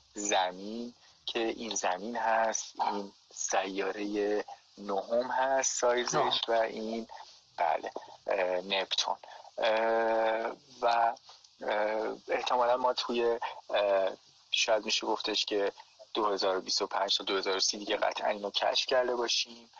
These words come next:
Speaker 1: یا اگر که ممکنه بدیل دیگه ای باشه، اه، ممکنه مثلاً دو تا جسم باشن، ممکنه چیز دیگه ای باشه،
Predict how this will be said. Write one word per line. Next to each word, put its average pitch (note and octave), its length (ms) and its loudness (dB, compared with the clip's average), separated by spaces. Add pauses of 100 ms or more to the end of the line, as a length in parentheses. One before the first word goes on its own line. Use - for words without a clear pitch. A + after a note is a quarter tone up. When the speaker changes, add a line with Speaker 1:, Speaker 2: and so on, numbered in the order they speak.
(300)
Speaker 1:
یا A#2+ 520 2
اگر B2 420 0
که C3 460 0 (340)
ممکنه A2+ 640 -2
بدیل G#2+ 540 0
دیگه G#2 220 -4
ای G#2 120 -2
باشه، A2 600 0 (340)
اه، G2 500 2 (200)
ممکنه G#2+ 400 -2
مثلاً G#2 220 0
دو A2+ 120 -2
تا A#2+ 140 -2
جسم A2 300 0
باشن، G2 420 2 (300)
ممکنه G#2 360 -2
چیز G2+ 280 -4
دیگه G2 180 -4
ای A#2 100 -2
باشه، A2 400 0